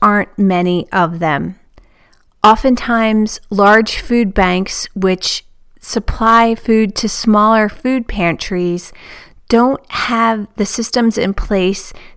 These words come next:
to separate any foods that might be safe for those who need it, who have a food, um, sensitivity or a dietary restriction.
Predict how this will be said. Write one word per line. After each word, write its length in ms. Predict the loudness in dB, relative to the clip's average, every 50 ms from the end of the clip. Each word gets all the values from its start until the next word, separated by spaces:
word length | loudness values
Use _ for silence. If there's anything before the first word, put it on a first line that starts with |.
| -4
to 120 | -2 -2 0
separate 720 | 0 0 0 0 0 0 0 2 2 2 2 0 -2 -8 -4 0
any 280 | 2 2 4 4 2
foods 500 | 0 0 -2 0 0 0 0 -2 -4 -4
that 320 | -2 0 0 0 0 -2 0
might 460 | 2 2 2 2 2 0 0 -2 -4 _ _ _
be 440 | -2 0 2 2 2 0 0 -2 -4 -8 -14
safe 560 | -16 -12 -8 -4 0 2 2 2 2 0 -4 -10 -20 -20 -20 -20 -20 -20 -20 _ _ _ _ _ _ -18 -2
for 200 | 2 2 4 4
those 680 | 4 4 4 4 4 4 2 2 0 -2 -4 -8 -12 -14 _ _ _ -6 -2
who 140 | 0 2 2
need 320 | 2 2 2 2 2 2
it, 280 | 2 2 0 0 -4 -12 _ _ _ _ -14 -8
who 100 | -6 -6
have 320 | -6 -2 -2 -2 0 0 -2
a 100 | -4 -6
food, 540 | -4 -2 -2 0 0 0 0 -2 -4 -8 -14 -14 -10
um, 480 | -6 -4 -2 0 0 0 -2 -4 -6 -8 -12 _ _ _ _ _ _
sensitivity 920 | -8 -4 -4 -2 -2 -4 -6 -4 -2 -2 0 0 0 0 0 0 0 0 -2
or 360 | -2 0 0 2 2 2 2 0
a 80 | 0
dietary 640 | 0 2 2 2 2 0 -2 -2 -2 0 0 0 -2
restriction. 800 | -2 -4 -4 -6 -6 -4 -4 -4 -2 -4 -4 -4 -4 -4 -4 -6